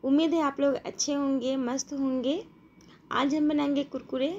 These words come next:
कभी भी आपके बच्चे अगर जिद करें ना कि हमें बाहर का कुरकुरे खाना है,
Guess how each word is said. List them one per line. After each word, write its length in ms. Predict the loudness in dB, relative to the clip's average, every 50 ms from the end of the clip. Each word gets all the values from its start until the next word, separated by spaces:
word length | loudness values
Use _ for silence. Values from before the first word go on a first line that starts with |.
| -8 -14 -20 -20 -14 -8 -4
कभी 200 | 0 0 2 2
भी 160 | 4 2 2
आपके 280 | 2 0 -2 -4 -6 -4
बच्चे 300 | -4 -4 -2 0 0 2
अगर 120 | 2 2 0
जिद 240 | 0 -4 -8 -6 -6
करें 200 | -4 -2 -2 -2
ना 180 | -2 -4 -6 -10
कि 160 | -10 -8 -6
हमें 240 | -2 -2 -2 -2 -2
बाहर 240 | -4 -4 -4 -4 -2
का 120 | -2 -2
कुरकुरे 380 | -2 -2 -2 0 0 0 0 0
खाना 380 | -2 -4 -8 -8 -6 -6 -6 -6
है, 240 | -6 -6 -6 -6 -8